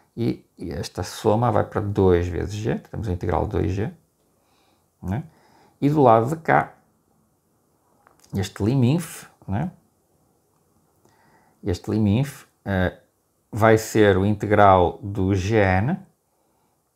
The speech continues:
que vai para o integral de G. Então ficamos com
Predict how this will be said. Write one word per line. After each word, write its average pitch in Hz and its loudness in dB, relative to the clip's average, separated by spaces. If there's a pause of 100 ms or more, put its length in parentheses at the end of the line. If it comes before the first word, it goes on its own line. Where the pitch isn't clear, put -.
(520)
que - -4
vai 113 4
para 87 0 (580)
o 92 -8
integral 80 -4
de 101 -6
G. 131 -2 (120)
Então 90 -8
ficamos 90 -4
com 85 -6